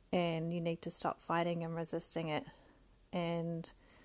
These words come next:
just love yourself. Just be here. Just be with what is, and the how and the next steps will show up when they need to. And it was just a complete moment of surrender and trust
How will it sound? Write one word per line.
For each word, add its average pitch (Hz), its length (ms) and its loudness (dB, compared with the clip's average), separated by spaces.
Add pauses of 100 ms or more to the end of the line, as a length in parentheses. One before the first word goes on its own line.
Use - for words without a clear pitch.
(920)
just - 420 6
love 170 400 2
yourself. 160 480 0
Just - 280 -4
be 165 220 2
here. 180 320 0
Just - 280 0
be 180 160 4
with 185 200 -4
what 180 160 2
is, 165 300 2
and 165 460 -4 (320)
the 165 80 -4
how 175 640 0 (420)
and 170 120 0
the 165 80 -2
next 165 260 0
steps - 420 0
will 170 320 0
show 160 300 -2
up - 200 -4 (260)
when 170 200 -2
they 160 100 -2
need 160 280 -2
to. - 280 -4 (960)
And 180 140 4
it - 80 -2
was 175 180 2
just - 320 -4
a 180 40 -4
complete 170 440 0
moment 165 340 -2
of 170 120 -4
surrender 160 600 -2
and 160 160 -4
trust - 720 0